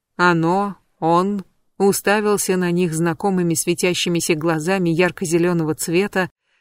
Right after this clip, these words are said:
и оскалил пасть, полную острых зубов. Когда Ангербода произвела его на свет, он был крохотной зелёной змейкой,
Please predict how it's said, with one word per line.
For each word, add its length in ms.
и 80
оскалил 600
пасть, 560
полную 640
острых 500
зубов. 640
Когда 380
Ангербода 600
произвела 580
его 280
на 140
свет, 380
он 180
был 180
крохотной 680
зелёной 520
змейкой, 680